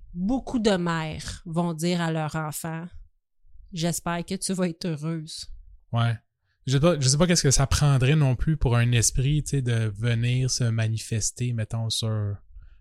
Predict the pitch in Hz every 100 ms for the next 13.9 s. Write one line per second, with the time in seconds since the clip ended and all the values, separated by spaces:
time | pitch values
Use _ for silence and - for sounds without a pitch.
0 | - 113 117 117 - 123 117 117 107 110
1 | 107 110 123 127 127 120 113 113 117 143
2 | 160 160 170 - 190 185 180 170 170 196
3 | 226 247 233 285 339 220 190 180 127 127
4 | 123 - _ - _ _ _ _ _ _
5 | _ - - - - - - - 202 190
6 | - - 190 175 170 151 - 202 147 147
7 | 139 131 156 - 220 233 233 262 - 302
8 | 262 294 294 349 381 320 370 - 226 202
9 | - 220 226 196 151 156 131 123 - 165
10 | 151 123 127 131 123 165 - 131 - -
11 | 139 - - - 139 139 123 123 131 147
12 | 139 120 110 110 110 123 117 110 95 123
13 | 110 104 113 104 107 98 101 104 113